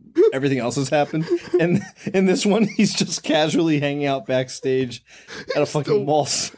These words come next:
Speaker 2: as a
Speaker 1: he's
Speaker 2: mall
Speaker 1: still
Speaker 2: Santa.
Speaker 1: working. He's
Speaker 2: Working.
Speaker 1: still just, he's, he's, like, changed his ways. He's just a working class guy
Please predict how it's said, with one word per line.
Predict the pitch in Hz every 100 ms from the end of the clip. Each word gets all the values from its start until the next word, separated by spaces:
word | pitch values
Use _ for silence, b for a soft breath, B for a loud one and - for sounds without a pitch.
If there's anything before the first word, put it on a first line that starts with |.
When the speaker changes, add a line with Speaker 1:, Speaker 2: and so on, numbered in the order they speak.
| -
Speaker 2:
as | 160
a |
Speaker 1:
he's | 165
Speaker 2:
mall | 156 156
Speaker 1:
still | - 277
Speaker 2:
Santa. | 233
Speaker 1:
working. | 214 220 269 240 156 135
He's | 175 190
Speaker 2:
Working. | 190 - 330
Speaker 1:
still | 147
just, | 302 - 214 - 214 - 202 B B B B 254 311 330
he's, | 359 226
he's, | 196 233 220
like, | 220 220
changed | - 190 262 247
his | 196 165
ways. | 175 196 160
He's | 131 143
just | 220 180
a |
working | 156 - 175 139 147
class | 143 160 156 -
guy | 139 147 156